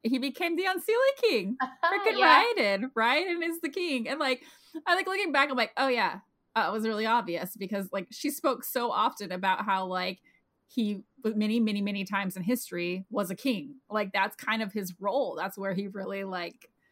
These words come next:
Speaker 1: you know, excels. So,
Speaker 2: And
Speaker 1: like,
Speaker 2: he wants that power
Speaker 1: he
Speaker 2: and
Speaker 1: wants that.
Speaker 2: responsibility. The
Speaker 1: Yeah,
Speaker 2: responsibility more
Speaker 1: he
Speaker 2: so than the
Speaker 1: thrives
Speaker 2: power.
Speaker 1: on it. And then, like, yeah, and then Dany, you've got someone that's always looking out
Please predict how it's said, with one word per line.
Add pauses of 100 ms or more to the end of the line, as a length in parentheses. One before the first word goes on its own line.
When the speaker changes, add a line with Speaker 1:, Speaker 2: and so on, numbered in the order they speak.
(220)
Speaker 1:
you
know,
excels.
So,
Speaker 2:
And
Speaker 1:
like,
Speaker 2:
he
wants
that
power
Speaker 1:
he
Speaker 2:
and
Speaker 1:
wants
that.
Speaker 2:
responsibility.
The (180)
Speaker 1:
Yeah,
Speaker 2:
responsibility
more
Speaker 1:
he
Speaker 2:
so
than
the
Speaker 1:
thrives
Speaker 2:
power.
Speaker 1:
on
it. (120)
And
then,
like,
yeah,
and
then
Dany,
you've
got
someone
that's
always
looking
out